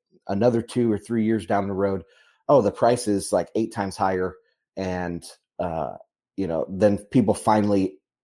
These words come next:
take a look at it and start, uh, digging in and falling down the rabbit hole. So no news is bad news. Uh, it,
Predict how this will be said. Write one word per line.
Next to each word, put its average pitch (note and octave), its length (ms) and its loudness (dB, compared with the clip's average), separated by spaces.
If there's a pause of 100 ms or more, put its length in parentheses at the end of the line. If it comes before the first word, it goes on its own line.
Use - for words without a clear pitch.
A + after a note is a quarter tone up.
(160)
take A2 200 2
a F#2 40 -2
look G2 220 -2
at F#2 160 2
it F2+ 160 0
and F2 160 -8
start, - 420 -4 (320)
uh, E2+ 200 -4
digging F#2 420 -4
in F2+ 140 -2
and E2+ 100 -6
falling G2 280 2
down F2 140 -4
the E2+ 80 -4
rabbit F2 260 0
hole. - 140 -10
So E2 300 -4 (400)
no C3 180 6
news D3 240 8
is G#2+ 140 4
bad F2+ 320 0
news. F2 320 -6 (100)
Uh, D#2 180 -10 (400)
it, - 120 -14